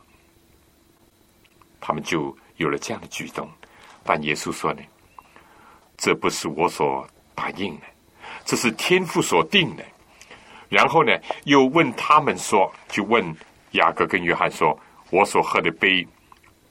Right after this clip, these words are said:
就指着苦杯，你们能够喝吗？我所受的洗，就是火的洗礼、血的洗礼，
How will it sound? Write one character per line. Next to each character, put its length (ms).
就 140
指 220
着 160
苦 300
杯， 340
你 100
们 160
能 140
够 160
喝 240
吗？ 200
我 100
所 160
受 280
的 100
洗， 300
就 120
是 140
火 340
的 80
洗 260
礼、 180
血 360
的 120
洗 240
礼， 200